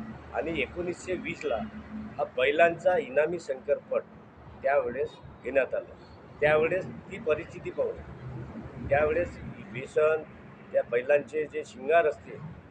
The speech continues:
अशा पद्धतीने भेटवस्तू देऊन ते त्यावेळेस करण्यात आलं. नंतर काल, अ, कालखंड बदलत आला, त्या पद्धतीचे पारितोषिक नगदी स्वरूपात, काही सामानाच्या स्वरूपात भेटवस्तू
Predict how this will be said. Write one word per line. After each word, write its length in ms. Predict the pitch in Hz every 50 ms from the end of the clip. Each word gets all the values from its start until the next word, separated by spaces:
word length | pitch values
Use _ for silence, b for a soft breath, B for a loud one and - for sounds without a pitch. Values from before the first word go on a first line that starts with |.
| - - -
अशा 240 | - 117 - - 190
पद्धतीने 1160 | 185 - 156 143 - 147 147 143 - 143 139 - - - - - 143 139 143 147 151 160 160
भेटवस्तू 680 | 156 - - - 139 165 - 180 156 151 - - - 135
देऊन 280 | 120 143 143 113 101 - - - - - - - - - - - - -
ते 80 | 143 143
त्यावेळेस 500 | - - 127 117 110 110 117 135 147 - - - - - - -
करण्यात 320 | 151 139 123 107 - -
आलं. 800 | - - - - - - - - - - - - - - 120 143
नंतर 220 | 147 147 - 196
काल, 260 | - - 143 147 170 170 - - - 117
अ, 320 | 117 117 113 113 113 110 110 - - - - - - - - - - -
कालखंड 360 | 135 151 160 139 156 156 160 156 -
बदलत 320 | 147 147 170 196 202 202
आला, 220 | 151 127 113 - - - - - - - - - - - - - - - - - - - -
त्या 100 | 156 175
पद्धतीचे 600 | - - 160 - - 147 143 - 139 - - 175
पारितोषिक 720 | 165 - - 127 131 143 165 - 151 143 - - - - - - - - - - -
नगदी 420 | - - - - 170 - 175 175 170
स्वरूपात, 500 | - - - 131 139 - - 143 147 143 - - - - - - - - - -
काही 200 | 131 143 147 143
सामानाच्या 580 | - 139 127 127 147 160 165 170 160 - -
स्वरूपात 440 | - 139 139 135 127 - 123 123 131 - - - - - - - - - -
भेटवस्तू 560 | 139 151 156 - - 131 - - - - -